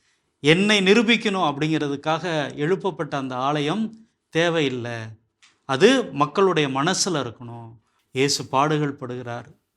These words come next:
துன்பப்படுகிறார், அஹ், நற்செய்தி அறிவிக்கிறார். இது எல்லாம் எங்கே நிறைவு பெறுகிறதுனா, உயிர்ப்பில, உயிர்ப்பில. அப்ப ஒரு ஆலயம் என்பது, நீங்க அங்க உள்ள போயிட்டு வரீங்க அப்படின்னா,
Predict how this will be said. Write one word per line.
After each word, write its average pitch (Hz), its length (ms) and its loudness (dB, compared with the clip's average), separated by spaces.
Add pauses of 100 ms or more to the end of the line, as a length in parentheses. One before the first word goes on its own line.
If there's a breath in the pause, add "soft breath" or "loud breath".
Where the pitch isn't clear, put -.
துன்பப்படுகிறார், 127 880 -6 (440)
அஹ், 127 300 -6
நற்செய்தி 147 640 0
அறிவிக்கிறார். 127 720 -6 (320)
இது 139 180 -2
எல்லாம் 190 260 4
எங்கே 233 440 4
நிறைவு 214 400 6
பெறுகிறதுனா, 151 840 -4
உயிர்ப்பில, 131 520 -8 (1080)
உயிர்ப்பில. 131 480 -6 (460 soft breath)
அப்ப 247 540 2 (220)
ஒரு 135 180 0
ஆலயம் 220 600 8
என்பது, 170 720 0 (180)
நீங்க 139 320 0
அங்க 131 160 -4
உள்ள 196 320 -2
போயிட்டு 180 420 -2
வரீங்க 147 300 -4
அப்படின்னா, 147 400 -8